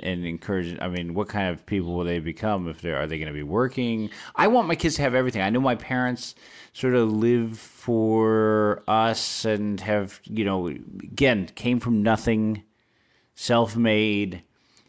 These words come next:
you know, now have some property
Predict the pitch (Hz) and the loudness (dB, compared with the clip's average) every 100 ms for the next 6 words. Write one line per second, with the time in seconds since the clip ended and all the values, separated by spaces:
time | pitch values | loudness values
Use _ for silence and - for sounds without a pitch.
0 | _ - 101 92 - 113 110 110 110 98 | _ -2 0 0 0 2 4 4 2 2
1 | 107 104 95 - 85 - 117 127 135 131 | 2 2 0 -4 -6 0 2 2 0 2
2 | 127 120 | 2 0